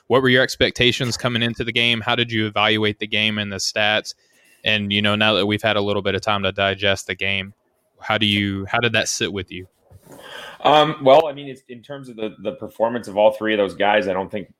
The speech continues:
Speaker 2: you could, you could want much more out of those three. You know, uh, Durant had thirty-eight, uh, Kyrie came back and had thirty-seven points, and of course, you know, James Harden had another triple-double. Um,
Speaker 1: Mm-hmm.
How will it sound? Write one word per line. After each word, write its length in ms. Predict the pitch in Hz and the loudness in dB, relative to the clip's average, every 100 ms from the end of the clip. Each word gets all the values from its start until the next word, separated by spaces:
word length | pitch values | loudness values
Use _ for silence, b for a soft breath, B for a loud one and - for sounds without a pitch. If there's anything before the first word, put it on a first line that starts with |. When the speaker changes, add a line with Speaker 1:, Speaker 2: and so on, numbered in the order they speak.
| - | -18
Speaker 2:
you 120 | 85 | -16
could, 220 | 87 76 _ - | -14 -18 _ -16
you 100 | 85 | -14
could 180 | 73 - 85 | -16 -14 -4
want 220 | 90 90 | -4 -4
much 220 | 87 - | -10 -4
more 200 | 90 92 | 2 2
out 100 | 82 | 2
of 60 | 82 | 2
those 220 | 90 - | -2 -4
three. 340 | 82 82 82 _ _ | -6 -6 -6 _ _
You 100 | 85 | -8
know, 260 | 87 85 80 | 2 4 6
uh, 120 | 80 - - | 4 0 -10
Durant 360 | 82 82 87 92 | -2 2 2 2
had 200 | 85 80 | 0 -2
thirty-eight, 600 | 92 92 87 85 90 - _ _ _ _ - - | 0 2 4 2 0 -4 _ _ _ _ -18 -6
uh, 200 | - 78 78 | 0 0 0
Kyrie 400 | - 92 90 92 | 0 2 2 0
came 280 | - 95 87 | 0 -2 0
back 200 | 87 87 | 0 0
and 80 | 90 | -4
had 140 | 78 | -2
thirty-seven 500 | 90 87 98 87 85 | -2 0 0 0 0
points, 440 | 87 87 85 - - B B B | 0 0 0 -6 -18 B B B
and 120 | 78 | -2
of 100 | 82 | -2
course, 400 | - 87 85 - | 0 0 0 -6
you 100 | - | -6
know, 140 | 85 80 | -4 -2
James 300 | 82 90 82 | -2 -2 2
Harden 240 | 87 87 | 2 2
had 180 | 90 85 90 | -2 -2 -2
another 200 | 90 87 | 0 0
triple-double. 720 | 104 - 82 87 87 92 - b b b b | -2 0 4 4 4 0 -4 b b b b
Um, 160 | - 82 | 0 0
Speaker 1:
Mm-hmm. 260 | 78 80 | 0 -2